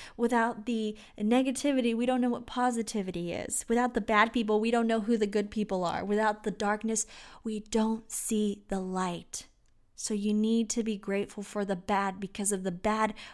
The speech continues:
we also have good. So just be grateful, guys. It's that simple.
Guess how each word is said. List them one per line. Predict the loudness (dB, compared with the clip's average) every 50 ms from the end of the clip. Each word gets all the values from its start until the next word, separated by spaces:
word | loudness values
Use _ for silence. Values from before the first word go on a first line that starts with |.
| -8 -4
we | -4 -4 -2 -2
also | -2 -2 -2 -2 -4 -6 -6 -6
have | -6 -6 -8 -6 -6 -6 -6 -8 -14 -20 -8
good. | -4 -2 -2 -2 -4 -6 -8 -12 -14 -14 -16 -16
So | -14 -6 -6 -4
just | -2 0 -2 0 2 2
be | 2 2
grateful, | 2 2 0 0 -2 -2 -4 -4 0
guys. | 2 2 4 4 4 2 2 0 -2 -4 -8 -10 -14 -12 -8
It's | -8 -6 -6 -4
that | -4 -4 -4 -4 -4 -2
simple. | -2 -2 0 -2 -2 -2 -4 -6 -6 -8 -10